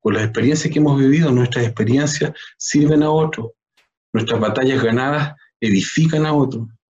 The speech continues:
Nuestros pecados superados, que son muchas <laughs> veces, son muchos, ¿cierto? Eh, pero, pero cuando hemos superado, eh, etapas difíciles, ¿cierto? Eh,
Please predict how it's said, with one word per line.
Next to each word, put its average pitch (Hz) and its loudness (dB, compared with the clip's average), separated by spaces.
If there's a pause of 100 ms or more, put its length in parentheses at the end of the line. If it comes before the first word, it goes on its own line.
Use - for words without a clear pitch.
(280)
Nuestros 113 -4
pecados 143 -4
superados, 113 0 (440)
que 104 -8
son 117 2
muchas 127 0
<laughs> - -
veces, - -4
son 113 2
muchos, 139 0
¿cierto? - -4 (600)
Eh, 110 0 (280)
pero, 117 2
pero 117 2
cuando 120 2
hemos 135 4
superado, 135 2
eh, 123 -2
etapas 131 -2
difíciles, 135 0
¿cierto? 139 -2 (320)
Eh, 110 0